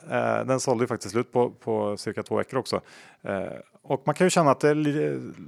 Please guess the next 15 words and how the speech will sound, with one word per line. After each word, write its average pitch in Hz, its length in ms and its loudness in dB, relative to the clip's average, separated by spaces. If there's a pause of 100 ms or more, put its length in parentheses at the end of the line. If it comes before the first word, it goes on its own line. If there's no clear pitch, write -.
(100)
spontant 156 440 0
är 151 40 0
lite 143 240 2
svårt 139 240 0
att 110 40 -10
gå 120 60 0
vidare 120 260 4
efter 160 220 -2
en 135 80 0
sån 117 200 -2
sak. - 640 2 (520)
Svårt - 300 -4
att 127 100 -4
toppa. 120 480 6 (100)
Ehm, 110 600 0